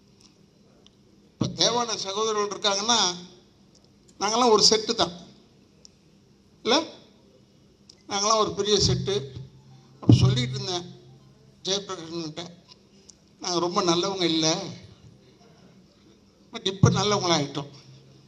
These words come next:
ஏன்னா, முடியாமைன்னு ஒண்ணு இருக்கு பாருங்க, அதை ஒண்ணுமே சொல்ல முடியாது, செய்ய முடியாது. நான் எல்லாருக்கும் அட்வைஸ் தான் பண்ணுவேன். எனக்கு இவன் வந்து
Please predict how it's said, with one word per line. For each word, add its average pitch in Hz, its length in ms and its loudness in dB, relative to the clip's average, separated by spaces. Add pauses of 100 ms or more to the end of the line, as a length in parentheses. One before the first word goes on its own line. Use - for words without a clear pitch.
(580)
ஏன்னா, 233 480 4 (260)
முடியாமைன்னு 247 760 2
ஒண்ணு 208 120 -8
இருக்கு 180 280 -8
பாருங்க, 170 340 -6 (1080)
அதை 190 200 2
ஒண்ணுமே 214 320 0
சொல்ல 208 220 0
முடியாது, 165 300 -8
செய்ய 196 240 -2
முடியாது. 156 280 -16 (1400)
நான் 175 120 2
எல்லாருக்கும் 226 400 4
அட்வைஸ் 196 420 -2
தான் 196 180 -10
பண்ணுவேன். 185 360 -10 (2250)
எனக்கு 202 320 -2
இவன் 220 180 -4
வந்து 233 200 -2